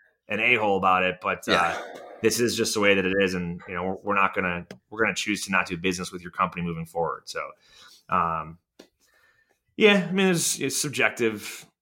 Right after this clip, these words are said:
Speaker 1: situa-, you know, the angles, all that stuff. It all just kinda depends on the situation. So, but
Speaker 2: Yep.
Speaker 1: when in doubt, if I have the choice to work with a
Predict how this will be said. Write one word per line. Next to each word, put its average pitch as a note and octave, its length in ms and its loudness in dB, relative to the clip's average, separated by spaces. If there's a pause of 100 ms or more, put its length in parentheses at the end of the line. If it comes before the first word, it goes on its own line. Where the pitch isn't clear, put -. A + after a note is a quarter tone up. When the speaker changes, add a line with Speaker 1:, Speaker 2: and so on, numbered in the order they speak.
(600)
Speaker 1:
situa-, A2 500 0
you A#2 120 4
know, G2 180 6
the - 80 -2
angles, A2+ 320 4
all G2 200 6
that F#2+ 140 6
stuff. G#2+ 180 0
It G#2 60 0
all G#2 160 4
just G#2 260 -8
kinda F#2+ 200 -2
depends F2+ 340 -6
on F2+ 80 -6
the F2 40 -10
situation. E2 720 -12
So, C#2 320 -16 (300)
but D#3+ 100 6
Speaker 2:
Yep. C3 80 8
Speaker 1:
when D3 140 6
in B2+ 180 -2
doubt, A2+ 220 4
if G2+ 100 -2
I A2+ 100 2
have G#2+ 380 0
the A2 80 -2
choice A2+ 420 -2
to F2+ 460 0 (480)
work A#2+ 180 6
with A2 160 2
a F#2 220 0